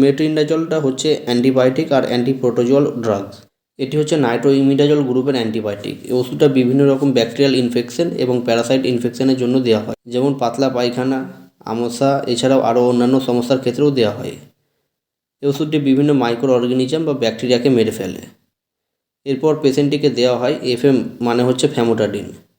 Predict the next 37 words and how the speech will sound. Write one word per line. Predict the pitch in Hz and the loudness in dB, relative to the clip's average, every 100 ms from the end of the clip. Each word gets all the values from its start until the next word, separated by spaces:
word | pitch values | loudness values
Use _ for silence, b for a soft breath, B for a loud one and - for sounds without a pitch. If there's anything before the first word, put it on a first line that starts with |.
| _ _ _ _ _ - | _ _ _ _ _ -4
এটা | 135 | -4
খাবার | 131 123 139 | 0 2 2
নিয়ম | 143 143 | 2 2
বলেছে | 139 143 147 | 2 0 0
বিডি, | 127 113 110 92 - - _ _ _ - | 0 -2 -4 -10 -14 -20 _ _ _ -12
মানে | 131 131 | -4 -2
দিনে | 127 135 127 | 2 2 2
দুইবার। | 120 110 101 - | 0 -2 -6 -8
এটি | - 131 120 | -4 -2 0
গ্যাসের | 113 131 117 | 0 2 2
ওষুধ। | 110 104 117 - - - | 0 -6 -8 -16 -20 -12
আর | 120 117 | -6 -2
যে | 131 | 0
কোনো | 147 139 | 0 0
গ্যাসের | 127 - 135 | 0 -2 -4
ওষুধ | 135 135 | -4 -2
খাবার | 131 127 123 | 0 2 2
আগে | 127 127 | 0 0
খেলে | 127 131 | 2 2
ভালো | 120 113 113 | 4 2 0
কাজ | 110 110 | -2 -4
করে। | 67 - - _ _ _ _ _ - | -10 -12 -18 _ _ _ _ _ -12
এটাও | 131 143 139 | -2 -2 2
কন্টিনিউ | 135 139 147 143 | 0 2 0 0
তিন | 131 127 | -2 0
দিন | 135 | 0
খেতে | 131 127 113 | 0 -2 -2
বলেছে। | 104 98 - - - _ _ _ _ _ _ - | -4 -6 -8 -12 -16 _ _ _ _ _ _ -12
এটি | 135 139 | -4 0
বাজারে | 123 127 135 127 | 2 2 2 0
বিভিন্ন | 123 127 139 127 | -2 0 0 0
নামে | 120 127 120 | 0 -2 0
পাওয়া | 110 | 0
যায়, | 110 131 | 2 0
যেমন | 117 113 127 147 - - - | 0 0 0 -4 -8 -14 -6
এফএম | 120 135 131 127 | -4 0 -2 2
টোয়েন্টি, | 131 123 123 | 2 2 0